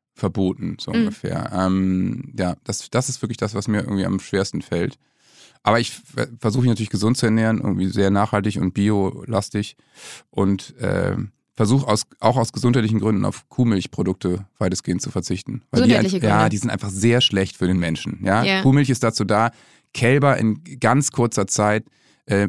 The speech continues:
Speaker 1: zu sehr viel Fett und sehr viel Muskeln zu verhelfen. Das heißt, wenn wir, ähm, Kuhmilch, äh,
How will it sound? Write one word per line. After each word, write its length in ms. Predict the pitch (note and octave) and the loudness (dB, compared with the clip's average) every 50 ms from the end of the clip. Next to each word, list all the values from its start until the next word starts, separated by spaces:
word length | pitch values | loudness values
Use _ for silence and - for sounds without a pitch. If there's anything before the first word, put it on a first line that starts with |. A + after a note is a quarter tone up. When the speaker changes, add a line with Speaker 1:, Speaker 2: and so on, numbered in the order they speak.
| - | -2
Speaker 1:
zu 140 | - - A#2+ | -4 -2 -2
sehr 200 | G2+ F#2+ A2+ A#2+ | 0 2 2 2
viel 160 | - - B2 G#2+ | 2 0 -2 0
Fett 260 | - - A#2+ - - | 0 0 0 0 0
und 80 | A2 G2 | 0 0
sehr 140 | A2 G#2+ | 0 0
viel 120 | - - G#2 | 0 0 0
Muskeln 340 | G2+ G2+ G2 - G2 F2 E2 | 2 0 0 0 -2 -2 -2
zu 120 | - F2+ | -2 -4
verhelfen. 400 | - D#2 E2+ F2 C#2+ - - - | -4 -4 -4 -4 -6 -6 -4 -6
Das 100 | F2 F2+ | -4 -2
heißt, 180 | G2+ G2 - - | -2 -4 -2 0
wenn 140 | G#2+ G2+ G2 G2 | 0 0 0 2
wir, 300 | A#2+ C3+ C3+ C#3+ C#3+ - - - _ _ _ _ - | 2 2 2 2 0 -2 -6 -14 _ _ _ _ -2
ähm, 500 | - G2+ G2+ G2+ G#2 F#2+ G#2+ - - - - G2 - | 0 0 2 2 0 0 -2 -4 -6 -8 -12 -12 -4
Kuhmilch, 540 | - C#3 C#3 C3+ A#2 G#2+ G2+ - - - - _ _ _ _ _ _ _ | 0 2 4 4 4 2 0 -2 -4 -10 -12 _ _ _ _ _ _ _
äh, 340 | - G2+ F#2+ F#2 F2+ G2 - | -4 -2 0 0 0 -2 -4